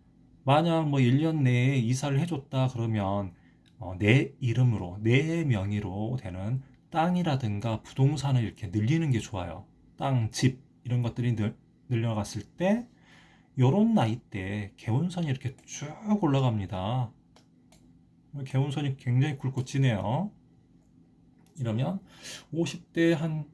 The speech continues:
후반 정도 될까요? 중후반 정도 되어 보이는데, 요런 나이 때 이 개운선이 크게 나오니까 이때 음, 기존에 사놨던 어떤 땅이라든가 문서를 잡았던 것들이 큰 폭으로 상승할 가능성이 높아요.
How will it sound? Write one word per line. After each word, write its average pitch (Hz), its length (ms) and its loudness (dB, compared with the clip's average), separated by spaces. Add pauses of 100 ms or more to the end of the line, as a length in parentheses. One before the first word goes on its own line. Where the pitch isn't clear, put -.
(160)
후반 190 220 -6
정도 190 220 -6
될까요? 127 500 -4
중후반 139 440 -2
정도 147 200 -8
되어 117 220 -6
보이는데, 117 540 -2
요런 160 280 0
나이 147 180 0 (140)
때 101 380 -4 (640)
이 139 200 -6
개운선이 151 520 2
크게 165 220 -6
나오니까 131 440 0
이때 131 500 -4 (440)
음, 104 420 -8
기존에 113 380 -2
사놨던 135 600 -4
어떤 - 300 -8
땅이라든가 131 1000 -2 (1040)
문서를 135 400 2
잡았던 123 420 -4
것들이 113 540 -4 (400)
큰 233 360 -2
폭으로 196 360 -2
상승할 165 520 -2
가능성이 101 420 -6
높아요. 85 500 -12